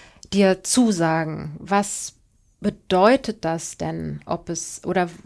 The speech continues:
welche Relevanz spielt das, wie, wie viel Kreativität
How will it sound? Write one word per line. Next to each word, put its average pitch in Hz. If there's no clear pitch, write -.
welche 202
Relevanz 196
spielt 185
das, 180
wie, 196
wie 190
viel 190
Kreativität 190